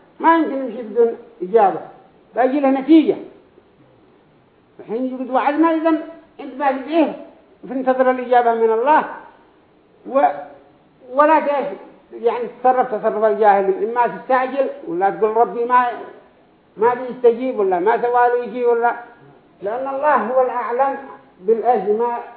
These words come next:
ينفعه وبالوقت الذي يستجيب لك فيه. وأحيانًا قد يستجيب،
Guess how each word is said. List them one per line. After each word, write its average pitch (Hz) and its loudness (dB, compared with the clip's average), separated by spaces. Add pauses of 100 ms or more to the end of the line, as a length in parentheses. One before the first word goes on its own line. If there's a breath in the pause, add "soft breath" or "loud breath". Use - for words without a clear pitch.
(140)
ينفعه 208 0 (560)
وبالوقت 220 2
الذي 240 2
يستجيب 220 0
لك 226 -2
فيه. 247 2 (500)
وأحيانًا 220 0
قد 233 4
يستجيب، 233 -2